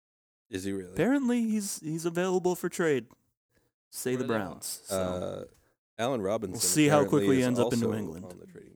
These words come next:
Speaker 1: block. So if Odell Beckham and Allen Robinson go to New England,
Speaker 3: Then you'll still finish behind the bill.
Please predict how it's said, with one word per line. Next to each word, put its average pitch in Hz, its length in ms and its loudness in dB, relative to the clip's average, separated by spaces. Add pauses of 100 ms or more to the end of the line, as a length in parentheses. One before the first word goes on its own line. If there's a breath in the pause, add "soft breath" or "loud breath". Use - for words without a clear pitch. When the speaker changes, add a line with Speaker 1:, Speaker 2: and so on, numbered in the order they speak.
Speaker 1:
block. - 220 -20 (840)
So 107 80 -6
if 92 120 -4
Odell 120 300 0
Beckham 113 440 -2
and 123 260 -4
Allen 104 220 -4
Robinson 98 420 -4
go 104 140 -12
to 104 120 -12
New 101 220 -8
England, 104 680 -4 (1600)
Speaker 3:
Then 123 240 -6
you'll 120 140 -8
still 143 320 0
finish 127 340 -2
behind 120 420 0
the 120 60 0
bill. 127 380 2